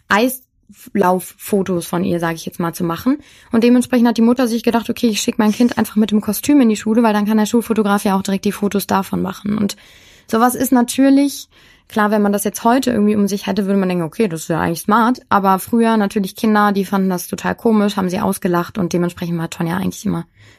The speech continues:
die Außenseiterin. Und sie hat dann auch mit sechzehn die Highschool verlassen, um eben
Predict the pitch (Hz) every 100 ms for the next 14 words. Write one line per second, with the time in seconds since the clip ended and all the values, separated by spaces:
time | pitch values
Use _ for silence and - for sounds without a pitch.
0 | - 220 196 190 170 185 - 185 185 190
1 | - - - - - - - - 190 185
2 | 185 - 190 190 226 233 220 202 - 190
3 | - - 202 202 190 175 175 190 - 202
4 | - 185 240 - 262 262 - - - -
5 | 208 208 196 196 185 185